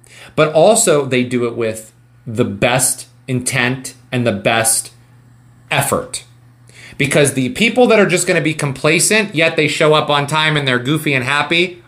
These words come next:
are, are not great employees. And then the people who don't show up on time, but they're still kinda good at what they do,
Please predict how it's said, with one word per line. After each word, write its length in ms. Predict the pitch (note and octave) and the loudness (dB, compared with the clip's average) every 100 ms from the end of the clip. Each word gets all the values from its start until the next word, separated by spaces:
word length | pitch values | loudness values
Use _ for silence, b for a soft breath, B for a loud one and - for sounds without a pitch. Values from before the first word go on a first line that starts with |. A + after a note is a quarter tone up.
| - | -2
are, 300 | D#3 D3 - | 0 0 -2
are 140 | D#3+ | -2
not 240 | B2+ A2 A2 | 0 -2 0
great 160 | A#2 | 2
employees. 640 | B2 B2+ C#3 C3+ D#3+ G3+ - B B | 2 2 2 4 2 0 -6 B B
And 180 | - C#4+ | -2 2
then 140 | D#4+ | 2
the 60 | D4+ | 0
people 360 | D4+ C4+ C4+ A#3 | 0 -2 0 0
who 240 | B3+ B3 | 2 2
don't 280 | G#3 B3 D4 | 2 2 2
show 200 | A3 D#3+ | 2 4
up 180 | C#3+ C#3 | 2 2
on 180 | C3 | -2
time, 460 | C3 B2+ A#2+ B2 B2+ _ _ _ _ _ - | -2 -2 -2 -4 -8 _ _ _ _ _ -10
but 380 | B2 G3 F#3 - - | 0 2 2 -2 -10
they're 100 | - | -4
still 280 | D#3+ - A#3+ | -2 2 2
kinda 260 | G3+ G3+ E3 | 2 0 2
good 160 | F3+ | 2
at 80 | F3+ | 4
what 180 | F3+ F3 | 4 2
they 100 | D#3 | 0
do, 460 | C#3 G3 G#3 G#3+ | 2 4 4 2